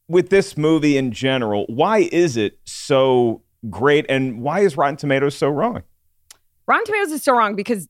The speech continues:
Speaker 2: first and foremost, the plot that Jacqueline so perfectly said is just so iconic and original A F. Like, it's, it's one of these high ideas that become fully realized. Like, I just picture two people on their couch smoking a joint and being like, "What if there was this alien,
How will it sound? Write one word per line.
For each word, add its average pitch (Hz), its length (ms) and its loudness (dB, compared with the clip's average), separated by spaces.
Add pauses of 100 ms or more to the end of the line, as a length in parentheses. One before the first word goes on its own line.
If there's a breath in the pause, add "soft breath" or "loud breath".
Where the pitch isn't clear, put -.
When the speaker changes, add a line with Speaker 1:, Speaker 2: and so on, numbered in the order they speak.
(100)
Speaker 2:
first 254 280 0
and 240 120 -2
foremost, 165 600 -2
the 190 80 0
plot 175 540 0
that 160 260 -4
Jacqueline 170 420 -4
so 185 300 0
perfectly 190 680 -4
said 147 540 -6
is 185 260 -6
just - 320 -10
so 220 220 2
iconic 180 680 -2
and 185 100 -6
original 170 680 -6
A 160 220 -8
F. 147 400 -8
Like, 202 240 0
it's, 269 340 -2
it's 262 180 -2
one 262 220 2
of 330 80 0
these 349 160 -2
high 208 300 0
ideas 190 540 0
that 185 60 -4
become 175 360 -6
fully 180 200 -4
realized. 170 480 -2
Like, 185 120 -2
I 175 80 0
just 185 160 -8
picture 220 320 0 (400)
two 294 180 4
people 294 300 4
on 240 200 4
their 254 140 4
couch 185 480 0
smoking 214 380 0
a 233 40 2
joint 180 360 -2
and 175 80 -4
being 175 160 -2
like, 156 180 -6
"What 180 220 0
if 240 100 2
there 277 160 0
was 277 140 -4
this 277 240 -6
alien, 160 560 -4